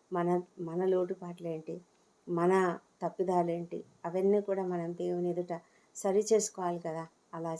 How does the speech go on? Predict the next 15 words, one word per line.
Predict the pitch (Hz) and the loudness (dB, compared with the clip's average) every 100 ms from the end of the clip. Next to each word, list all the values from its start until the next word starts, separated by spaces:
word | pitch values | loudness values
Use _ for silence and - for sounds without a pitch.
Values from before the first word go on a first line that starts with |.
| 185 | -2
చేసుకోకుండా | 180 180 202 190 175 165 170 _ _ - 202 | -2 -2 -6 -6 -6 -8 -12 _ _ -6 2
చాలాసార్లు | 202 220 208 208 196 | 4 4 4 2 2
దేవుణ్ణి | 175 180 185 185 180 | 2 2 2 2 2
నిందించే | 175 175 180 175 170 | 2 2 2 0 -8
స్థితిలో | - 175 170 165 | -10 -10 -6 -6
ఉంటాం. | 156 170 185 _ _ _ 175 | -8 -14 -20 _ _ _ -6
అయితే | 170 175 165 - _ - | -4 -4 -6 -10 _ -10
అలా | - 175 165 - _ - | -2 0 0 -4 _ -6
య-, | 175 160 - _ _ - | -4 -2 -6 _ _ 2
యోబు | 196 208 202 | 6 6 4
మాత్రం | 185 175 175 165 180 - _ _ _ - | 0 0 -2 -6 -6 -14 _ _ _ 0
ఏ | 180 202 226 247 | 6 10 10 8
సం-, | 233 202 185 - _ _ - | 4 -2 -4 -8 _ _ -8
విషయంలో | 185 180 208 196 175 | -4 2 4 4 2
కూడా | 170 160 160 | 0 -8 -10